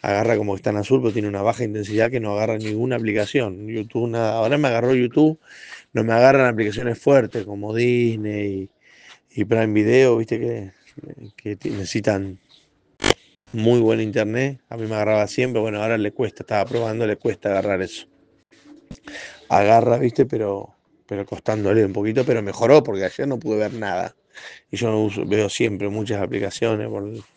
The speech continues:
y no, internet menos. Ahora el WhatsApp, todo, agarra, mejoró. Pero a eso voy yo.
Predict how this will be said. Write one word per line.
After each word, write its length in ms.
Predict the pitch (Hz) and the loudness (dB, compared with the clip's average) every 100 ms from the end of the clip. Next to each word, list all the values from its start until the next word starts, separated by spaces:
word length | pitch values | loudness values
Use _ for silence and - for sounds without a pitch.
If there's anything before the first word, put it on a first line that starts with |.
| _ - - - _ - | _ -20 -20 -20 _ -10
y 100 | 98 | -6
no, 360 | 90 87 87 101 98 | -4 -6 -10 -14 -10
internet 460 | 101 95 95 110 120 | -6 -2 0 2 2
menos. 460 | 120 127 104 90 - _ - | 2 2 0 -6 -14 _ -8
Ahora 280 | 107 107 104 | -4 -2 -2
el 120 | 95 | -4
WhatsApp, 480 | 101 98 - 113 113 - | -6 -6 0 0 0 0
todo, 460 | 117 113 98 87 _ _ | 2 2 -2 -6 _ _
agarra, 360 | - 90 101 92 | -2 0 0 -4
mejoró. 400 | 85 104 104 - _ _ - - - _ | -4 -2 -2 -4 _ _ -20 -20 -20 _
Pero 140 | - 120 | 2 2
a 20 | |
eso 240 | 117 110 | 4 4
voy 160 | 101 101 | 4 2
yo. 260 | 110 92 | -2 -6